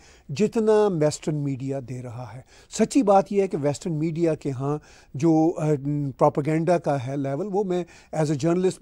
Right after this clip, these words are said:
बहुत लंबे अरसे से मैं ऑब्जर्व कर रहा हूँ, मगर इस लेवल का इतना घटिया जो, अ, प्रोपेगेंडा है, इलॉजिकल, वो मैंने आज तक ज़िंदगी में नहीं देखा कि भाई वेस्टर्न मीडिया इस हद तक जाएगा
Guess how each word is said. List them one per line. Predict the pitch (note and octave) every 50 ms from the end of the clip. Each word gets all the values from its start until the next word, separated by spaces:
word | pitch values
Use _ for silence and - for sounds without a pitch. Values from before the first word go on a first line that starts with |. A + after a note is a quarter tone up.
| -
बहुत | - C#4 D#4 D#4+ D#4+ A3+ F3
लंबे | F3 F#3 F3+ F3+ F#3+ G3+ F#3+
अरसे | E3 D3+ - - F#3 E3+
से | D#3 - E3+ D3+
मैं | C#3+ C#3
ऑब्जर्व | C3+ A#2+ A#2+ D3+ D3+ C#3
कर | - C#3+ C3+ C3
रहा | C3+ D3
हूँ, | D#3 E3 - - - - _ _ _ _
मगर | D#3 D3+ G3 F#3+ - B3+ - _ -
इस | E4+ E4+ C#4 - -
लेवल | C4 G#3+ G3 F#3 F3+ F3+ F3+ E3+ F#3+ F#3+ F3+
का | - - E3+ E3+ - - _ -
इतना | F4 D#4+ - F4+ E4+ F4 E4+ E4
घटिया | G#3+ C#3 F3+ D#3+ - E3+ E3 E3 F3+ F3 E3 D3+ - - - - - _ -
जो, | C3 E3+ E3+ E3 D#3+ D#3 E3
अ, | - - E3+ D3+ D3 D3 C#3+
प्रोपेगेंडा | C3+ - D3 C#3+ - C#3+ A#2 C#3+ C#3 C#3 C3 D3 C#3+
है, | B2+ B2+ C3 - - _ _ _ _ _ _ _ _ _ _ _ _ _ -
इलॉजिकल, | G4+ F4+ E4 C#4 A3+ - D3 - - - - - - - _ _ _ _ _ _ _ _ _ _ _ _ _ _ D#3
वो | F#3 D#3+
मैंने | D3+ C#3+ C#3 C#3
आज | B2+ B2 B2 - -
तक | D#3+ A#2+
ज़िंदगी | B2 C#3+ C3 B2 B2 A#2+ C3+
में | D3 D3+
नहीं | - - _
देखा | _ _ _ _ _ _ _ _ _ _ _ _ _ _ _ _ _ _ _ _ _ _ _ _ _ _ _ _ _
कि | - C4
भाई | G3+ D3 C#3 G3+ B3 C4+
वेस्टर्न | F#3+ C3+ D#3+ F3 - - - D4 A#3 A#3+
मीडिया | G#3+ G3+ A3+ A3+ F#3 G#3+ A#3+ B3+ - - -
इस | D#4 C#4 - - -
हद | F3+ E3+ F#3+ G#3 -
तक | D4+ C#4+ A#3
जाएगा | A#3 G#3+ A#3+ G3+ F3+ E3+ D#3 E3+